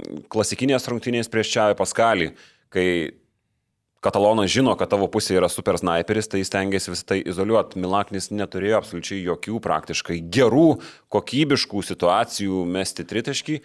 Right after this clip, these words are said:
o tik tritaškį jis tai komandai ir gali pasiūlyti, nes gynyboje tai yra skylė. Puolime vėlgi tai yra tik vienintelis ginklas. Jeigu jis tau neduoda, buvo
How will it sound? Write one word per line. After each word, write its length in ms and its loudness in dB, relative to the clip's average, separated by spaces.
o 180 0
tik 240 -8
tritaškį 540 0
jis 180 -4
tai 160 2
komandai 400 0
ir 160 -2
gali 240 0
pasiūlyti, 400 -4
nes 240 -8
gynyboje 460 2
tai 100 -4
yra 80 -6
skylė. 380 0
Puolime 480 2
vėlgi 320 6
tai 160 0
yra 80 2
tik 160 -8
vienintelis 400 0
ginklas. 320 0
Jeigu 240 4
jis 160 2
tau 160 4
neduoda, 480 4
buvo 300 6